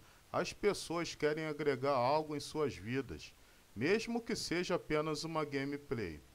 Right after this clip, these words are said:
Vídeos sobre religião ou seitas.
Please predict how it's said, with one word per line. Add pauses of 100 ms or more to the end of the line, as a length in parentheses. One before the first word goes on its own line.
Vídeos
sobre
religião
ou
seitas.